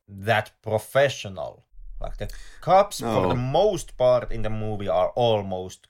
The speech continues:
Speaker 1: goofs.
Speaker 2: And interestingly, what, uh, definitely seems like it, uh, the character of Michel is buying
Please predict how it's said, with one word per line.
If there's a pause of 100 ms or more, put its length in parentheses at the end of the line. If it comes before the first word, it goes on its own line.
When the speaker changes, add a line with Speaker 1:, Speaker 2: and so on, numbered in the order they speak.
Speaker 1:
goofs. (540)
Speaker 2:
And
interestingly,
what,
uh,
definitely
seems
like
it,
uh, (340)
the
character
of
Michel
is (260)
buying